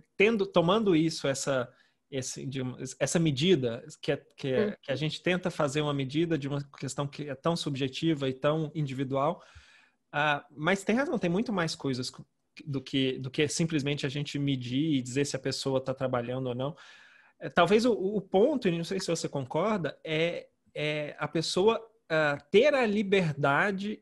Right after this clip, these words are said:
Speaker 1: de fazer o, escolhas
Speaker 2: O que quer.
Speaker 1: e de, de, e definir o projeto de vida. E,
Speaker 2: Isso.
Speaker 1: e, e, e em alguns momentos, ah, vai, ah,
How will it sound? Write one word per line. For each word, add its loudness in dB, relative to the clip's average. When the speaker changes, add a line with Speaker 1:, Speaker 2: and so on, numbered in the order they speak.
Speaker 1:
de -6
fazer -2
o, -6
escolhas 4
Speaker 2:
O 0
que -12
quer. 6
Speaker 1:
e 2
de, 0
de, -2
e -2
definir 2
o 6
projeto 0
de -6
vida. -10
E, -4
Speaker 2:
Isso. -12
Speaker 1:
e, -12
e, -2
e -4
em 2
alguns 4
momentos, 0
ah, 0
vai, 2
ah, -8